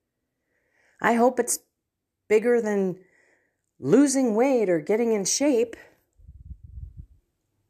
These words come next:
Let's really connect with it. If you lose weight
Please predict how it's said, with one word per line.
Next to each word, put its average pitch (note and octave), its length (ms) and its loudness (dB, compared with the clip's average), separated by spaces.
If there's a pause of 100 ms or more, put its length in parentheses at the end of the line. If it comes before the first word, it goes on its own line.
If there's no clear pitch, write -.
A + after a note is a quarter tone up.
(320)
Let's - 240 -2
really B3 400 0
connect C4+ 480 -2
with G#3+ 220 -8
it. A#2+ 260 -4 (460)
If D#4 260 4
you D4 140 0
lose C#4 340 -2
weight C4+ 240 0